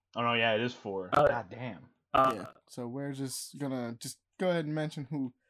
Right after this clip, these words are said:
Speaker 3: you like out of the four, but the ones that they dropped were, uh, Berserker, Grappler, Inquisitor, and Striker. So you should just mention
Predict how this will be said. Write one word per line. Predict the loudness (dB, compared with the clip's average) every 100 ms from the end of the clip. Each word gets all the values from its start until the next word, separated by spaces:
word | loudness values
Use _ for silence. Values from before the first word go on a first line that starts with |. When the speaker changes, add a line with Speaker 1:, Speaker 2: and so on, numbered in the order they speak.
| -20 _
Speaker 3:
you | -4 -2
like | 0 0 -2
out | -2
of |
the | -4
four, | -8 -6 -4 -4
but | -6 -8
the | -4
ones | -4 -4
that | -6
they | -10
dropped | -6 -4 -4 -6
were, | -10 -8 -8 -10
uh, | -12 -12 -14 -20 -12
Berserker, | -10 -8 -4 -6 -4 -6 -4 -6 -10 _ _ -4
Grappler, | -2 -2 -4 -4 -4 -6 -8
Inquisitor, | -12 -6 -6 -4 -6 -8 -8 -10
and | -8 -8 -8 -10
Striker. | -14 -12 -10 -10 -14 -14 _ _ _ _ _ _
So | -8
you | -6 -6
should | -8
just | -6 -4
mention | -6 -6 -8